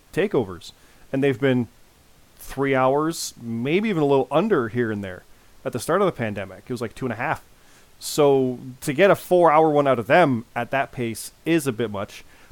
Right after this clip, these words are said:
Th-, not for nothing, the crowd loved it. So <laughs> that, that's always my barometer of that. If the, if the live crowd loves it, I mean, they got what they wanted. Yeah, it might not have come across for some people, fair enough, but it is what it is. It's fine.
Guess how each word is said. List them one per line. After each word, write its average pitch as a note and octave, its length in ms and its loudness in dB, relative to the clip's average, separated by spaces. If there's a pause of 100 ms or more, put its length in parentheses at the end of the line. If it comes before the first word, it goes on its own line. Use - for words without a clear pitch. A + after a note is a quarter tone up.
(440)
Th-, E3+ 140 -6
not F#3+ 140 8
for G3 100 0
nothing, G3+ 380 6
the - 80 -6
crowd F3 240 8
loved B2 200 2
it. C3 140 0 (640)
So A#2+ 360 0 (600)
<laughs> - 600 -14
that, C#3+ 160 2
that's D#3+ 220 8
always F3 260 10
my E3+ 160 10
barometer D3+ 480 8
of B2 80 0
that. B2+ 200 2
If B2 100 -4
the, D#3 200 -6
if D3 80 -4
the D3 80 -4
live G3 220 10
crowd F#3 260 8
loves E3+ 240 6
it, B2+ 200 2
I C#3 60 2
mean, C3+ 380 0
they D3 140 4
got D#3 160 6
what C#3+ 100 2
they C3 80 2
wanted. A#2+ 360 0 (500)
Yeah, F3+ 300 4
it E3 80 6
might D#3+ 160 2
not D3+ 100 2
have C#3 80 -4
come C#3 160 -4
across C#3+ 320 0
for C#3 100 -12
some C3 220 -4
people, C#3+ 300 -4
fair A2+ 260 -4
enough, C#3+ 320 -6
but G2+ 180 -8 (1120)
it - 180 -8
is A#2+ 220 -8
what G2 220 -12
it F#2+ 100 -14
is. A2 320 -8
It's B2+ 220 -8
fine. G#2+ 420 -12